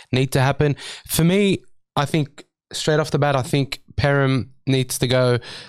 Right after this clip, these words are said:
Alamoti needs to go back to New South Wales to continue to hone his craft. On the bench, uh, I think we need Pele there. I don't care who misses out. I think Pele needs to be there.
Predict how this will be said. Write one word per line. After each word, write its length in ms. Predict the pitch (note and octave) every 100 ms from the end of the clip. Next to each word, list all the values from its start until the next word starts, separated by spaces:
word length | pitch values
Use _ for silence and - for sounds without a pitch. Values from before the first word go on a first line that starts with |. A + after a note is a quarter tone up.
| - -
Alamoti 460 | C#3 B2 B2+ B2+
needs 340 | B2 B2 - -
to 220 | - A#2
go 160 | A2+ A#2+
back 160 | B2
to 100 | -
New 60 | A#2+
South 200 | - A#2+
Wales 180 | A#2+ A#2
to 60 |
continue 420 | - A#2 - C3 B2
to 300 | - A#2 A2
hone 220 | A#2 B2+
his 120 | B2
craft. 400 | - B2 B2 A#2+ - - - -
On 160 | E3 E3+
the 60 | C#3+
bench, 440 | D3+ F3 E3 - -
uh, 240 | C3 B2
I 60 | A#2
think 180 | C#3+ C#3
we 60 |
need 180 | C3+ B2
Pele 260 | C3 B2+ B2+
there. 260 | B2+ C3+ - -
I 40 |
don't 160 | C3+ C3
care 160 | - A#2+
who 140 | C3+
misses 300 | C#3 - B2
out. 180 | C3 B2+
I 40 |
think 200 | - B2
Pele 220 | B2 C3
needs 260 | B2 B2 -
to 100 | -
be 120 | B2 B2+
there. 280 | C3 C3+